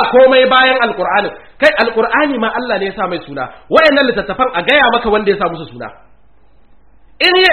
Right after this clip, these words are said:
illa asma'un sammaytumuha antum wa aba'ukum ma anzalallahu biha min sultan. Ku kuka yi musu suna da ku da iyayenku, Allah bai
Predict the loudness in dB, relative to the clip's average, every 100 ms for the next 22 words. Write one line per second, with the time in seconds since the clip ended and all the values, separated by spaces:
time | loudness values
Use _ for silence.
0 | 2 2 4 2 2 2 2 2 2 2
1 | 0 0 0 2 4 2 0 -6 -18 -20
2 | 0 2 4 0 0 0 2 2 2 0
3 | -2 -6 -4 2 4 4 2 2 2 2
4 | 2 2 2 0 0 -4 -6 -10 -12 -16
5 | -20 -20 -20 -20 -2 2 2 4 2 2
6 | -2 0 2 2 2 0 0 0 0 0
7 | -2 -4 0 0 0 -2